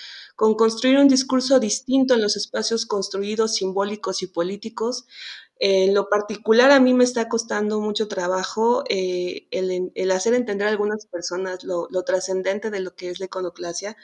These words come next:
porque no solo es destruir por destruir, es construir algo distinto a partir de una propuesta, eh, disruptiva,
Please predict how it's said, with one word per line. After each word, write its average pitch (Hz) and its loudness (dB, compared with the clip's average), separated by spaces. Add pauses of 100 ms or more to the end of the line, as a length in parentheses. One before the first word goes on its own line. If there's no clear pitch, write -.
(480)
porque 226 4
no 254 6
solo 262 6
es 262 8
destruir 220 0
por 226 0
destruir, 196 -4
es 214 -6 (280)
construir 226 -2
algo 233 4
distinto 226 -2
a 202 0
partir 233 -2 (840)
de 196 4
una 226 4
propuesta, 208 -2
eh, 185 -4
disruptiva, 233 2